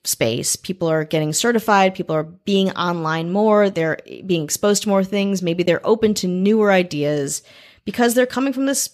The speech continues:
space of isolation. And, and oftentimes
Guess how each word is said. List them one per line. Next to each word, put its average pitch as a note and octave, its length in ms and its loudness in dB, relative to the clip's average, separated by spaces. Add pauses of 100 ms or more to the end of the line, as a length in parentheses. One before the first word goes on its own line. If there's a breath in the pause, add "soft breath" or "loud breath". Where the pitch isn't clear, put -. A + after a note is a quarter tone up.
space C4+ 420 0
of B3+ 80 -2
isolation. A#3 640 0
And, C#3+ 220 -6
and F3 280 -4 (220)
oftentimes E3 920 0